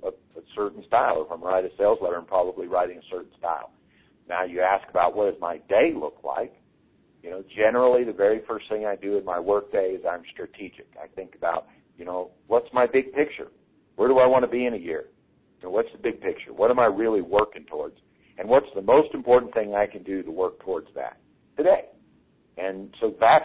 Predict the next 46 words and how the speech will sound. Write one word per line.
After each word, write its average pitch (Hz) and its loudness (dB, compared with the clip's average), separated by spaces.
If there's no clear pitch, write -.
gonna 131 2
be 107 0
my 101 2
primary 101 0
activity 92 -6
for 82 -8
the 78 -12
day. 73 -6
Once 101 -2
I've 104 6
determined 104 -4
that, 110 2
then 107 2
I 107 0
say, 92 0
"Okay, 95 -4
what 110 2
are 104 0
some 95 -16
things 98 -4
that 95 -2
I'm 92 -2
obligated 98 0
to 80 -20
do?" 76 -12
So, 85 -8
for 85 -14
example, 87 -6
you 90 -16
know, 92 -6
last 95 0
week 98 -8
we 95 -14
set 101 0
this 104 -2
interview. 113 -4
So 80 -6
today 92 2
I'm 82 -2
obligated 98 0
to 87 -14
this 90 -8
particular 98 -4
time 101 -2
of 92 -6
day 101 8